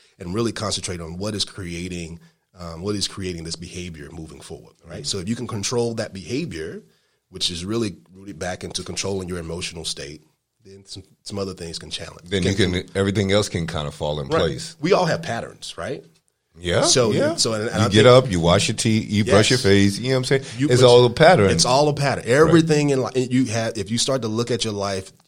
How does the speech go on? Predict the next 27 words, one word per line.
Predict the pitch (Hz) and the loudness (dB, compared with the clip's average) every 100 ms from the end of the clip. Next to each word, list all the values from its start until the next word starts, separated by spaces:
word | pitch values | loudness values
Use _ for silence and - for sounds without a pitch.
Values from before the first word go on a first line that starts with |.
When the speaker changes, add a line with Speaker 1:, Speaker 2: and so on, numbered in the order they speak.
| _ 85 | _ _
Speaker 1:
broadly, | 98 101 107 101 82 78 76 - - | -4 0 0 -2 -6 -10 -12 -18 -14
you | 107 | -8
start | - 110 | -4 -4
to | 82 | -4
notice | 87 87 92 85 | -8 -8 -6 -6
certain | 87 80 78 | -6 -10 -10
patterns | - 117 107 85 | -8 -8 -8 -12
in | 76 | -14
your | 69 | -16
life. | 76 - _ _ _ - | -18 -20 _ _ _ -16
You | |
know, | 92 | -12
the | 82 | -10
way | 80 95 | -8 -6
you | 98 90 | -6 -6
actually, | 85 - 80 - | -8 -12 -14 -18
you | - | -16
know, | 82 85 | -12 -10
way | 92 | -8
you, | 98 95 - | -8 -10 -14
the | 95 | -20
way | 92 | -14
you | 92 92 | -10 -8
actually | 85 85 | -8 -12
converse | 78 82 87 117 120 | -14 -12 -8 -8 -8
with | 107 | -10
people, | 117 110 107 101 | -10 -10 -10 -12